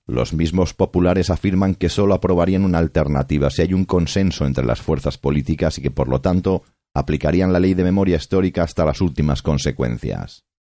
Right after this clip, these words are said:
Ninguno de los partidos tradicionalistas defiende algo tan elemental como la libertad de elección de lengua en la enseñanza, ni el cheque escolar, cosas que al menos Vox sí defiende. Está claro que el Partido Popular y Ciudadanos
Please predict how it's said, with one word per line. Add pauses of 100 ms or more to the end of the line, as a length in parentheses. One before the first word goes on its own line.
(460)
Ninguno
de
los
partidos
tradicionalistas
defiende
algo
tan
elemental
como
la
libertad
de
elección
de
lengua
en
la
enseñanza,
ni
el
cheque
escolar, (100)
cosas
que
al
menos
Vox
sí
defiende. (260)
Está
claro
que
el
Partido
Popular
y
Ciudadanos